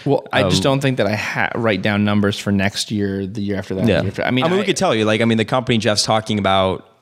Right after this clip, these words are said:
Speaker 2: uh, you
Speaker 1: Mm-hmm.
Speaker 2: know, they decide to spend more money is, is over-the-counter markets,
Speaker 1: Mm-hmm.
Speaker 2: right? So you didn't factor that in,
Speaker 1: Mm-hmm.
Speaker 2: um, when you value the company, but you still think it could grow,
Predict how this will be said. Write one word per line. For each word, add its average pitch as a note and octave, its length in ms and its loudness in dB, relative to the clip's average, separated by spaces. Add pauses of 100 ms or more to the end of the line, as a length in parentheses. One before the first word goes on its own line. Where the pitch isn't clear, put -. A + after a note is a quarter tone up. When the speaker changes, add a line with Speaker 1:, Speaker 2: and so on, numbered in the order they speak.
Speaker 2:
uh, - 40 -4
you G#2+ 120 2
Speaker 1:
Mm-hmm. G#2 100 0
Speaker 2:
know, G2 120 0
they G2 120 0
decide G2+ 260 0
to G2+ 80 0
spend G2+ 220 -2
more F#2+ 120 -2
money A2+ 320 0
is, G2 200 0
is G#2 180 -2
over-the-counter G2 500 -2
markets, F#2+ 540 -2
Speaker 1:
Mm-hmm. C#3 340 -8
Speaker 2:
right? G2 240 0
So G2 440 -2 (180)
you A2+ 220 -2
didn't G2+ 160 -4
factor G2 340 -2
that F2+ 220 0
in, G#2 360 0 (120)
Speaker 1:
Mm-hmm. C#3+ 420 -2
Speaker 2:
um, F#2+ 380 2
when G2 100 -2
you F#2+ 140 -4
value F#2 260 0
the - 60 -10
company, G2+ 400 0
but F#2 120 -2
you G2 80 0
still G2 200 0
think F#2 180 -2
it G2 160 0
could G#2 100 -2
grow, F2+ 380 0